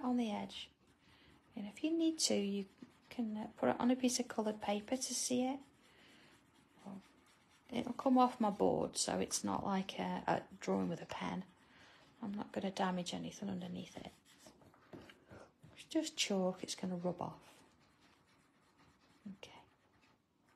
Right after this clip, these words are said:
So what we up to this weekend? What's, what's happening in your world? Okay. We've got classes next weekend.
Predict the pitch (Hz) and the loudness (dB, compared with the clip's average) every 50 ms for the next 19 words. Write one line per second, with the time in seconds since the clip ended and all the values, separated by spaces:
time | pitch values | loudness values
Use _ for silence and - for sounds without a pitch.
0 | _ _ _ _ _ - - - _ - - - - _ _ - - _ _ _ | _ _ _ _ _ -20 -20 -20 _ -20 -20 -20 -20 _ _ -20 -20 _ _ _
1 | - - - _ _ - - - - - - - - - - - - - - - | -20 -20 -20 _ _ -20 -20 -20 -20 -20 -20 -20 -20 -20 -20 -20 -12 -6 -6 -6
2 | - - 302 294 285 285 285 277 277 277 277 - - 254 247 233 240 240 - - | 0 4 6 8 8 8 10 8 8 8 8 6 6 6 10 10 10 8 8 4
3 | 226 220 214 - 202 190 180 170 - - - - - - - - - - - - | 2 2 2 0 -2 -2 -2 -4 -6 -6 -6 -6 -6 -6 -6 -8 -10 -10 -2 -2
4 | - - - - - - - - - - - - - - _ _ _ - - - | 0 0 0 -4 -8 -14 -20 -20 -20 -20 -20 -20 -20 -20 _ _ _ -10 -10 -8
5 | - - - - 202 - - - 202 208 202 202 202 202 196 190 190 185 185 185 | -6 -4 -2 -2 -2 -2 -4 -2 -2 0 2 2 2 2 4 4 4 4 2 2
6 | 185 180 185 190 190 190 196 202 196 - - - - - - - - - _ _ | 0 2 2 2 4 4 2 2 0 -2 -6 -8 -12 -18 -20 -20 -20 -20 _ _
7 | _ - - - - - - - - - - - - - - - - - - - | _ -20 -20 -20 -20 -20 -20 -20 -20 -20 -20 -20 -20 -20 -20 -20 -20 -20 -20 -20
8 | - - - - - - - - - - - - - - - - - - 180 170 | -20 -20 -20 -20 -20 -20 -20 -20 -20 -20 -20 -20 -20 -20 -20 -18 -18 -16 -16 -16
9 | 170 - - _ _ - - _ _ - - - _ _ - - - - - - | -16 -18 -20 _ _ -20 -20 _ _ -20 -20 -20 _ _ -20 -20 -20 -20 -20 -14
10 | - 185 190 190 - - - - - - 220 208 - - - 190 175 - 180 180 | -6 -6 -6 -4 -4 -6 -6 -6 -4 -2 -2 0 0 0 0 0 0 2 4 6
11 | 202 226 254 - - - - - 185 185 185 185 - - 196 196 214 254 330 339 | 8 6 6 4 2 -4 -4 -4 -4 -4 -4 -4 0 2 2 2 2 0 -2 -2